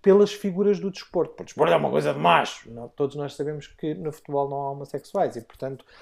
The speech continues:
se um futebolista começar a arranjar sobrancelhas, a fazer sessões de, de, de bronze, de solário,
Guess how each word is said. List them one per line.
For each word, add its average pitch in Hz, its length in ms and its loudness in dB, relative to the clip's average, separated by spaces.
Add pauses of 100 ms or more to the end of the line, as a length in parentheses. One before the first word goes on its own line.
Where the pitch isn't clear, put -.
(380)
se - 300 -2
um 190 140 8
futebolista 180 640 -4
começar 143 340 -10
a 131 40 -8
arranjar 139 320 -10
sobrancelhas, 131 1000 -10 (240)
a 156 100 -6
fazer 143 520 -2
sessões 131 520 -10
de, 131 1000 -4 (600)
de, 135 440 -2
de 127 160 -14
bronze, 131 640 -6
de - 120 -20
solário, 127 720 -6